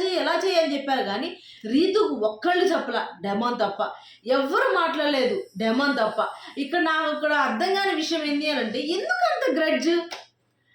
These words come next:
అందరూ మా-, అందరూ ఆడుతున్నారు, అందరూ కెప్టెన్ అవ్వాలనుకుంటున్నారు కదా, సుమన్ గారు కెప్టెన్ అయ్యారు కదా. అంటే మీ టీము అమ్మాయి ఇప్పుడు ఒకటి ఏ సీజన్లో నేను చూడని, ఈ సీజన్లో చూసిన ఒక విషయం ఏంటి అని అంటే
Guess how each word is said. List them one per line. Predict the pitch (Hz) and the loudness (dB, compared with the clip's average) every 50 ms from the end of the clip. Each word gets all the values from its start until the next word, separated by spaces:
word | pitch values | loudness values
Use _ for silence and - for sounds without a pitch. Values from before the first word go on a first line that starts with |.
| _ _ _ - 254 | _ _ _ -4 -2
అందరూ | 302 392 466 605 622 659 640 640 453 | 0 0 2 4 4 4 4 4 2
మా-, | 381 330 302 294 311 349 | 0 0 0 0 0 0
అందరూ | 381 571 539 554 466 403 | 0 0 2 2 2 2
ఆడుతున్నారు, | 403 - 381 349 339 339 330 330 330 | 0 0 0 0 2 2 2 4 4
అందరూ | 339 294 269 285 339 453 587 622 622 403 403 | 2 2 2 0 0 0 2 2 2 2 2
కెప్టెన్ | 381 370 381 427 381 370 | 0 0 0 0 0 0
అవ్వాలనుకుంటున్నారు | 370 349 349 339 339 330 320 320 - 330 330 311 311 320 302 285 | 2 2 2 2 2 2 2 0 -2 -2 -2 -2 0 0 0 0
కదా, | 285 269 285 294 294 285 - - - - - | 0 0 0 0 -2 -4 -8 -14 -16 -4 -2
సుమన్ | 349 381 508 | 0 0 0
గారు | 571 571 587 587 539 - - | 0 0 2 2 2 0 0
కెప్టెన్ | 359 349 359 370 359 359 349 359 339 | 0 0 0 0 0 -2 -2 0 0
అయ్యారు | 339 359 349 349 330 330 | 0 2 2 2 2 2
కదా. | 320 311 320 | 2 2 0
అంటే | 294 320 359 415 | 0 0 0 0
మీ | 311 311 320 339 349 - 330 | 2 2 2 2 2 4 2
టీము | 339 330 311 269 254 254 262 277 294 294 - - - | 2 2 2 2 2 0 0 -2 -4 -6 -8 -6 -4
అమ్మాయి | 214 254 294 320 311 277 254 - - - - - - 262 | -2 -2 -2 -2 -2 -2 -4 -6 -8 -12 -16 -6 -4 -4
ఇప్పుడు | 262 254 294 330 330 | -2 0 0 2 2
ఒకటి | 320 302 320 330 320 330 330 320 285 262 269 285 302 | 2 2 2 2 2 2 2 0 -2 -4 -4 -2 -2
ఏ | 330 | 0
సీజన్లో | 370 427 508 508 - 392 415 415 415 403 403 403 | 0 2 0 2 4 4 4 4 4 2 2 0
నేను | 381 359 330 262 | 0 0 -2 -2
చూడని, | - 302 339 349 330 339 330 | 0 0 2 2 2 2 0
ఈ | 294 285 294 269 | 0 -2 0 0
సీజన్లో | 302 330 330 392 392 370 254 302 | 0 0 2 2 2 0 0 -2
చూసిన | 311 294 302 320 277 240 254 | -4 -4 -4 -6 -2 -2 -2
ఒక | 254 254 247 | 0 0 -2
విషయం | 247 - 320 294 294 | -4 -4 -4 -4 -2
ఏంటి | 262 254 254 254 240 | -2 0 0 0 -2
అని | 214 190 | -2 -2
అంటే | 175 170 220 277 359 508 508 - | -6 -6 -6 -6 -4 -6 -8 -10